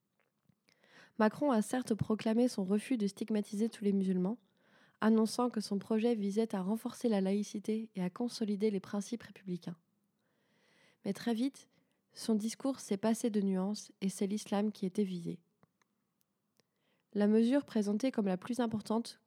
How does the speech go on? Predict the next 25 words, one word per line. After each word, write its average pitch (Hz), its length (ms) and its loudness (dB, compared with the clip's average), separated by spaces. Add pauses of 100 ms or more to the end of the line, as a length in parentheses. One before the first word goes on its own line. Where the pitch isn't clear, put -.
concerne 240 480 0
la 196 80 2
scolarisation, 208 800 0 (680)
qui - 140 -4
deviendrait 220 580 2
obligatoire 214 760 0
dès 202 220 -2
l'âge 208 200 0
de 196 80 0
trois 180 320 -4
ans. 170 100 -8 (1300)
Elle 202 160 2
serait 254 320 2
destinée, 226 540 0
d'après 196 320 -2
Macron, 208 400 -4 (760)
à - 200 0
empêcher 240 460 2
la 214 120 2
mise 214 200 0
en 214 80 4
place 220 260 0
d'écoles 196 360 0
islamistes 208 600 -2
illégales. 180 540 -4